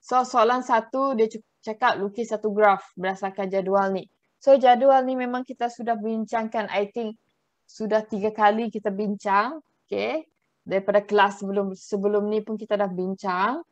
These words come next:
So, apa yang kamu kena buat adalah, ah, kamu just tengok jadual yang cikgu pernah bagi ni, ingat tak? Ah, nota.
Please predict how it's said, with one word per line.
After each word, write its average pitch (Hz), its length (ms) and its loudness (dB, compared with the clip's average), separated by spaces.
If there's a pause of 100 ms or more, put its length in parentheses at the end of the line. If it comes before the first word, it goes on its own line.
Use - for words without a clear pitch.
(440)
So, 208 160 -2
apa 208 320 0
yang 240 80 -6
kamu 233 240 -2
kena 233 240 -4
buat 202 420 4
adalah, 185 540 -2 (960)
ah, 190 720 -4
kamu 247 320 -2
just 254 560 -2
tengok 247 480 -2 (760)
jadual 226 480 2
yang 220 80 -4
cikgu 226 220 -8
pernah 220 180 -6
bagi 208 380 0
ni, 190 260 -10
ingat 214 240 -6
tak? - 180 -2 (580)
Ah, 180 400 0
nota. 208 640 2